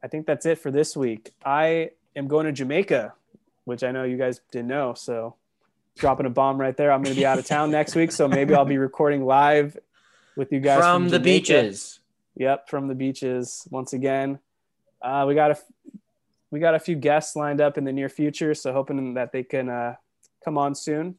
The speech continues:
Speaker 1: so that you can hear exclusive interviews from the Incline Dodgers with some surprise guests. So stay tuned for that. In the meantime, help us out by giving us a five-star rating wherever you get your podcast and subscribe to your favorite podcast platform, The Incline Dodgers.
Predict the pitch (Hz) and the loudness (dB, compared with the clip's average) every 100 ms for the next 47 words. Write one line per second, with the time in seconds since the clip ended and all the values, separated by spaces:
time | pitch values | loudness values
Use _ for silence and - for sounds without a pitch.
0 | _ - 131 117 117 - 123 127 123 127 | _ -10 -6 -6 -8 -10 -10 -8 -8 -8
1 | 117 - - 156 147 143 135 131 131 135 | -10 -16 -6 -4 -4 -4 -6 -4 -4 -6
2 | 139 131 131 131 139 127 127 123 135 135 | -8 -6 -8 -6 -6 -2 -2 -2 -4 -4
3 | 127 - - _ _ _ - - 135 135 | -4 -6 -12 _ _ _ -4 -2 0 0
4 | 151 139 131 131 139 - 135 120 - 135 | 4 4 4 2 0 0 -6 -6 -2 -2
5 | 131 139 127 131 135 165 - _ _ _ | -2 -6 -4 0 2 2 0 _ _ _
6 | - 156 170 175 160 170 175 202 - _ | -2 0 4 2 4 4 2 -2 -12 _
7 | - 147 151 160 156 170 139 147 147 139 | -2 0 0 4 4 4 2 2 2 -2
8 | 127 - 160 151 151 160 143 139 156 160 | -6 0 2 4 2 0 2 2 2 2
9 | 143 147 131 139 135 131 139 135 160 160 | 0 0 -2 -2 -4 -2 0 2 0 -2
10 | - 151 147 147 - - 165 139 104 90 | -2 -8 -6 -8 -10 -2 2 2 0 -8
11 | _ _ _ _ _ _ - 123 135 123 | _ _ _ _ _ _ -4 -2 -2 -4
12 | 117 _ - 139 127 139 131 - 147 131 | -8 _ 0 2 2 0 0 0 0 0
13 | - 147 139 135 156 147 147 151 165 196 | -2 -4 -4 -2 -2 0 4 4 4 2
14 | 196 | 0